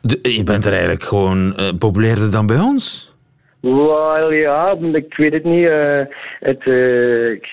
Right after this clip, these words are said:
Speaker 2: vind het ook moeilijk om te vergelijken. En natuurlijk, het is, eh, ja, heel speciaal natuurlijk om, eh, plots te beseffen dat je aan de andere kant van de wereld ook gehoord wordt.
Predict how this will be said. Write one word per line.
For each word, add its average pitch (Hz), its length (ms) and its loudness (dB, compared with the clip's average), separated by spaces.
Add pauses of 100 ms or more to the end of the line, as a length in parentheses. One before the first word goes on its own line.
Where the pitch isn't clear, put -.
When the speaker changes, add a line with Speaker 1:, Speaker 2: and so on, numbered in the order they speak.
(100)
Speaker 2:
vind - 200 0
het 226 160 -2
ook 120 80 0
moeilijk 120 280 2
om 113 120 0
te 110 80 -4
vergelijken. 107 720 -2
En 107 120 0
natuurlijk, 107 460 -2
het 104 100 -2
is, - 140 -12
eh, 101 380 0
ja, 98 180 -4
heel 107 260 -2
speciaal 104 460 -2
natuurlijk 117 480 -2
om, 107 120 0
eh, 107 160 2 (100)
plots - 280 -2
te 117 100 -4
beseffen 113 420 -4
dat 117 100 2
je 113 60 0
aan 110 80 -4
de 110 60 0
andere 120 240 0
kant 117 280 -2
van 107 120 -2
de 110 60 4
wereld 113 340 0
ook 120 200 -2
gehoord 117 380 0
wordt. - 300 -4